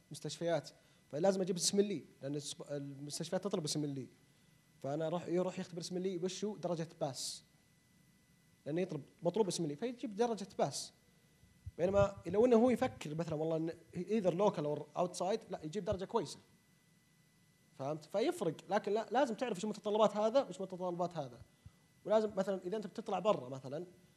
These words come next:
لازم تاخذ اللكتة مثلا برا. يو-،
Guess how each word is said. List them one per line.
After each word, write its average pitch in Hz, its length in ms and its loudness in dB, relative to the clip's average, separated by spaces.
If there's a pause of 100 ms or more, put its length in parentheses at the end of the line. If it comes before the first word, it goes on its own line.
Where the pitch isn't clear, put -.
(140)
لازم 226 200 -6
تاخذ 233 220 -8
اللكتة 226 340 -6
مثلا 123 200 -12
برا. 127 320 -8 (1000)
يو-، 165 420 0